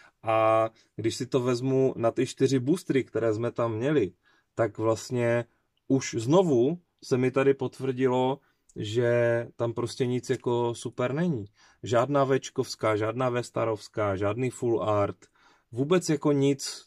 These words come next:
co by stálo za řeč vlastně. Jo, měli jsme tady nějaké reverse holo, nějaké holo, ale ty jsou vlastně v každém tom balíčku a jsou to ty, eh, řekněme, nejméně vzácné z těch vzácných. Eh, a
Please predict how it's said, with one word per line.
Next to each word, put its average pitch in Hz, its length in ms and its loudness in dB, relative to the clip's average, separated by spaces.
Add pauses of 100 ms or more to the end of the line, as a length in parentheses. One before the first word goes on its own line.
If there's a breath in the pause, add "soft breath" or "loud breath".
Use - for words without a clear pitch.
(120)
co 127 160 0
by 127 120 0
stálo 127 340 2
za 123 140 0
řeč 120 260 -4
vlastně. 92 460 -8 (320)
Jo, 113 180 2
měli 123 240 0
jsme 123 140 -6
tady 123 220 -2
nějaké 120 340 -2
reverse 123 400 0
holo, 127 260 2
nějaké 113 380 -4
holo, 107 360 0 (240 loud breath)
ale 113 160 -2
ty 113 120 -6
jsou 139 160 2
vlastně 131 320 0
v - 100 -16
každém 120 460 -2
tom 123 180 -2
balíčku 113 460 -2
a 113 40 -2
jsou 117 180 -4
to 117 140 -8
ty, 120 280 0
eh, 101 360 0
řekněme, 113 440 -4
nejméně 110 480 -2
vzácné 104 520 -2
z - 60 -10
těch 107 180 -6
vzácných. 101 720 -4 (840 soft breath)
Eh, 104 580 0 (100)
a 101 920 2